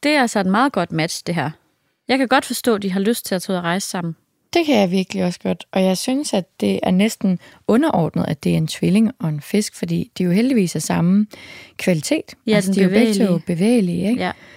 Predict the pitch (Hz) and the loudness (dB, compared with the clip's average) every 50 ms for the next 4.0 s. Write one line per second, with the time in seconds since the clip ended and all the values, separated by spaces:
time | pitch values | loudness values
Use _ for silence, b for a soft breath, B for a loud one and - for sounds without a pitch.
0 | B B B B B _ - 190 175 165 160 156 156 151 151 - 165 165 - _ | B B B B B _ 0 2 2 2 2 0 0 -2 -4 -6 -8 -10 -12 _
1 | _ _ _ _ _ _ _ _ _ _ - - _ - 220 185 196 208 226 240 | _ _ _ _ _ _ _ _ _ _ -20 -6 _ 2 2 4 6 6 6 6
2 | - 269 226 262 240 - 294 277 277 269 - 302 277 254 247 - - 226 226 220 | 6 4 4 2 2 2 4 4 2 2 2 2 2 2 2 2 4 4 4 4
3 | 208 233 240 247 311 302 - - 190 165 165 165 - - 160 147 135 131 - 147 | 4 4 2 2 2 0 -2 -2 0 0 -2 -4 -4 -4 -4 -4 -2 -4 -6 -6